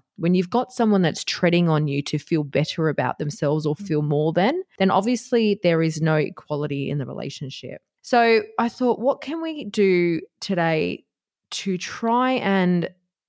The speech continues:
alleviate your chances of dating a narcissist. Now, I'm not saying this is foolproof. I don't know if there's anything that's foolproof 'cause they're, they're masters at this. They do this with their eyes closed, and some of the experts,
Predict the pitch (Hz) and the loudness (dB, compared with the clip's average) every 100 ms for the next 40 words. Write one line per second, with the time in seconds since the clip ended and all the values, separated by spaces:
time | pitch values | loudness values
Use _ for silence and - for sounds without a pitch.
0 | 226 254 320 339 311 277 233 185 - - | -2 2 2 2 2 2 2 0 -4 -8
1 | 208 208 240 240 233 220 190 220 202 196 | -6 -2 2 2 2 0 0 -4 0 2
2 | 196 196 185 180 175 - 175 156 165 208 | 4 2 2 0 -2 -4 -6 -6 -2 2
3 | 214 247 - - 262 240 226 214 - 196 | 2 2 -2 -2 2 2 2 -2 -2 -6
4 | - 233 208 240 214 214 - - 196 220 | 0 -2 0 0 2 2 0 -2 -2 0
5 | 220 214 208 - 240 285 269 165 170 - | -2 0 -2 -2 -4 -4 -2 -2 -4 -6
6 | 175 175 175 220 - 320 254 226 185 170 | -4 -4 -4 -6 -4 0 2 2 4 4
7 | 185 202 - - 65 131 - - _ - | 4 2 -4 -4 -4 -6 -14 -18 _ -10
8 | - - - 147 - - - 202 220 247 | -10 -8 -12 -10 -14 -18 -4 2 4 4
9 | 220 240 220 226 - 208 185 180 - 175 | 2 2 2 -2 0 0 4 2 4 2
10 | 170 - - 151 - 156 - - 165 165 | 0 -2 -4 -2 0 -4 -4 -4 -2 -4
11 | - 185 196 196 214 170 - - 165 165 | 0 2 2 4 2 2 -2 -4 0 0
12 | - - | 0 -8